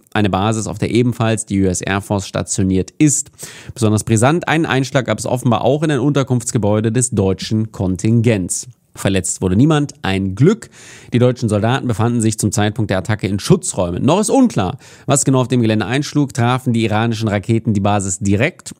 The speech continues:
oder gingen Trümmerteile abgefangener Geschosse auf das Militärgelände nieder? Dem Bericht zufolge wird der Vorfall intern untersucht. Die Bundeswehr ist seit Jahren fest in Jordanien stationiert. In Al-Azraq. Von dort aus unterstützt die Luftwaffe mit Tankflugzeugen eine internationale Antiterrorkoalition.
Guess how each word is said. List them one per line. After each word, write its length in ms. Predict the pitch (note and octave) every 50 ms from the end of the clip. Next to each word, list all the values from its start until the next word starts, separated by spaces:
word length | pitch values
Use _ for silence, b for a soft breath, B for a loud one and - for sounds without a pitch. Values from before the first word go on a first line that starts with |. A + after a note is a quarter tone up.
| - D#3+
oder 200 | D#3 F3 F#3 D#3+
gingen 280 | C3+ D3 D3 D3 C3
Trümmerteile 640 | G#2+ A2 A#2+ C#3 D3 C3 - - A#2+ A#2+ B2 B2 -
abgefangener 580 | - - - A#2 G#2 - A2 G#2+ A2 G#2+ G#2+ G2+
Geschosse 420 | G2 F#2 - A2 G#2+ G#2 - G#2
auf 200 | F2+ G2 - -
das 180 | - G2+ G2 -
Militärgelände 800 | G2+ G2 G2 G2 - D3 E3 E3 C3+ A2 F#2 F2 F2+ F2 F2
nieder? 240 | G2 - - - - - - B B B B B B B -
Dem 60 | G#2
Bericht 260 | A#2 C3 D#3+ E3 D#3
zufolge 380 | - E3 D3 F3 G3 G#3+ G3+ G3+
wird 100 | G3 -
der 80 | E3+ C3
Vorfall 480 | - A#2+ A#2 A#2 - C3 B2 B2 - - _
intern 460 | D#3 D#3 D#3 C#3+ - B2 G#2+ F#2+ G2
untersucht. 560 | G2 F2+ G#2+ A2 B2+ D#3 C3+ - - - - - B B B B B B B B B -
Die 40 | B2+
Bundeswehr 300 | C#3+ F#3+ G3 F3+ - F3
ist 60 | D3+
seit 180 | C#3 C#3 B2 A2
Jahren 400 | B2+ C3+ C3+ C3+ B2 B2+ A#2+ A#2
fest 720 | G#2 - - - F#3 G3 - - - - - - - - _ -
in 280 | - A#2+ A#2+ A#2 A2+ G2
Jordanien 580 | G#2 G2+ G2 G#2 G2 G#2 A2 A2+ G#2+ G2+ G2+ F#2+
stationiert. 720 | - - G2+ G2+ - - - F#2+ F#2+ G#2 A#2 C3+ C#3+ -
In 80 | C3+ -
Al-Azraq. 460 | G2 G2+ A#2 - - C#3 C#3 C3 B B B B B _
Von 180 | - B2+ B2
dort 240 | A#2+ D3+ F3 G3 -
aus 220 | F#3 F#3 F3+ -
unterstützt 500 | F#3 E3 E3+ D#3 - - C#3+ C3+ - -
die 60 | C3 A2+
Luftwaffe 460 | A#2+ B2 A#2+ - - A#2+ A#2 A2 A2+
mit 140 | G#2+ G2 -
Tankflugzeugen 1000 | C#3 D3 E3+ - - - C#3+ C3 - - - A#2 A#2 A#2+ A#2+ B2 B2+ B2 - -
eine 180 | G#2+ A#2 A2+
internationale 800 | A2 B2 A2+ B2+ A2+ A2+ G#2+ - - A2+ G#2+ G#2+ A2 G#2+ - -
Antiterrorkoalition. 1700 | G2 G2+ G2+ F#2 G#2+ G#2 - - - - C3 C#3+ B2+ B2 G#2+ F#2 F2 E2+ - - - F#2+ F2+ F2+ F2+ F2+ - - - A#2 A2+ A2 G2+ E2 -